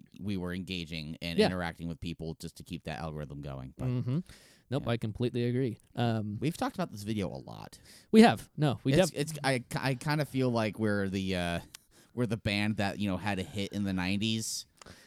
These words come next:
Speaker 2: At the moment, yeah.
Speaker 1: <laughs> And we haven't released any. We're, I feel like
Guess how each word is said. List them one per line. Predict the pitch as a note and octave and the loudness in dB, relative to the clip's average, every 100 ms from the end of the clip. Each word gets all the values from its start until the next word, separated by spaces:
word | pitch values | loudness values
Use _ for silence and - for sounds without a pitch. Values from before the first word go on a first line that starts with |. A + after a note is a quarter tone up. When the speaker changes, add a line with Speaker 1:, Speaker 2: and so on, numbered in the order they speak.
| - | -4
Speaker 2:
At | D#3 | 0
the | E3+ | 4
moment, | D#3+ D3+ E3+ | 4 4 4
yeah. | B2+ C#3+ - E3+ - | 2 2 2 0 4
Speaker 1:
<laughs> | C4 - G#3 | 4 4 0
And | G3 F3+ | 0 0
we | D3 | 0
haven't | D3+ D3 E3+ C3+ | 0 0 -2 -2
released | C#3+ B2 C#3+ - | -2 -2 -4 -4
any. | C3 C3+ - C3 | -4 -6 -8 -6
We're, | C3+ E3 | -2 -2
I | D3+ | 0
feel | F#3 | 0
like | F3+ | 0